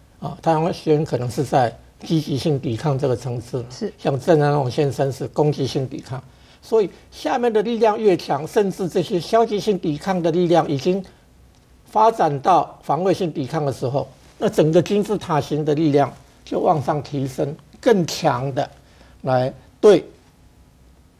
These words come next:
Speaker 1: 违反宪法、违法乱纪的体制冲撞，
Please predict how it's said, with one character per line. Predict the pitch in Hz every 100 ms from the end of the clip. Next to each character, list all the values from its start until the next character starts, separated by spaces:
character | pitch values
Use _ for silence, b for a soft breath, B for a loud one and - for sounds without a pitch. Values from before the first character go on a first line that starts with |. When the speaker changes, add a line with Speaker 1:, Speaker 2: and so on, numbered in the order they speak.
| _
Speaker 1:
违 | - 170 233
反 | 170 147
宪 | - 180 147
法、 | - - _ _ _ _ _ -
违 | 175
法 | 220 196
乱 | 151 165
纪 | 139 151
的 | 131
体 | - 135 117
制 | - 131 - _ _
冲 | - 156 143
撞， | 139 135